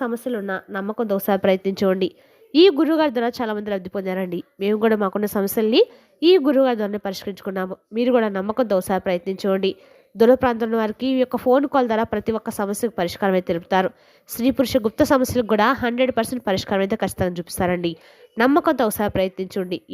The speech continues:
ఎటువంటి సమస్యలు ఉన్నా కూడా ఖచ్చితంగా పరిష్కారం అయితే మన గురువుగారి దగ్గర ఖచ్చితంగా ఉంటుంది.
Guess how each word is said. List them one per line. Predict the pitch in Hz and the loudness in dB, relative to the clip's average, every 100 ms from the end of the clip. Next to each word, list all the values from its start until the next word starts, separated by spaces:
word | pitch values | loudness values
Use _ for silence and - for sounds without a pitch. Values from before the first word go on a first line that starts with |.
| 208 | -2
ఎటువంటి | 240 254 247 247 | 2 0 0 -2
సమస్యలు | 214 214 - 220 | -2 -2 -2 -2
ఉన్నా | 214 196 | -2 -2
కూడా | 190 196 349 - _ _ _ 330 | 0 0 0 -4 _ _ _ 2
ఖచ్చితంగా | 330 - 381 269 262 262 | 2 2 2 4 0 0
పరిష్కారం | 202 - 214 208 196 | -4 -4 -6 -4 -2
అయితే | 190 190 214 | -2 -4 -4
మన | 202 196 | -4 -2
గురువుగారి | 196 196 196 180 | 0 2 2 0
దగ్గర | 190 226 196 | -2 -2 -2
ఖచ్చితంగా | - - 185 185 185 | -4 -6 -4 -2 -2
ఉంటుంది. | 180 196 | -2 -2